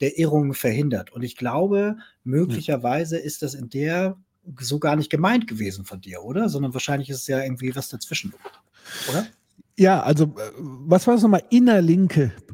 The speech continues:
Speaker 2: Kritik.
Speaker 1: Ja.
Speaker 2: Also Kritik unter Linken, wenn Linke sich selber sozusagen zerfleischen. Ich glaube, da gibt es einen sehr guten Tipp. Ähm,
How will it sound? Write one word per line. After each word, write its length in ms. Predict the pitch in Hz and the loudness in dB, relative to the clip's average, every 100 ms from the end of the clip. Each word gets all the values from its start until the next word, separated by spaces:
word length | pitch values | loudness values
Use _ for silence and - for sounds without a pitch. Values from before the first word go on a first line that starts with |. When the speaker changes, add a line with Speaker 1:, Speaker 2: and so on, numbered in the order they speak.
| - | -6
Speaker 2:
Kritik. 180 | - 151 | 2 6
Speaker 1:
Ja. 180 | 156 147 - - _ | 6 2 -8 -16 _
Speaker 2:
Also 200 | - 151 143 | -2 2 4
Kritik 440 | 165 160 208 - | 2 2 0 2
unter 240 | 180 160 | 2 4
Linken, 440 | 143 156 160 127 123 | 4 4 2 0 -2
wenn 140 | 123 | 2
Linke 340 | 151 180 175 147 | 2 2 2 0
sich 180 | 139 | 0
selber 340 | 131 135 151 135 | 0 2 2 0
sozusagen 520 | 127 123 127 120 113 - | -2 -2 -2 -2 -6 -12
zerfleischen. 640 | 131 131 123 123 113 113 107 | -4 -4 -2 -2 -4 -6 -8
Ich 120 | 110 | -4
glaube, 300 | 151 175 190 | 2 4 4
da 120 | 151 | 2
gibt 240 | 147 170 196 | 0 0 0
es 140 | 165 | -2
einen 600 | - 139 143 139 - 107 _ _ _ - | 0 2 2 0 -6 -20 _ _ _ -8
sehr 280 | 143 127 160 | -2 2 2
guten 300 | 151 139 123 | 2 0 -2
Tipp. 220 | - 107 - - _ _ - | -2 -6 -6 -20 _ _ -4
Ähm, 800 | 120 117 117 113 120 - - | 0 2 2 4 6 6 4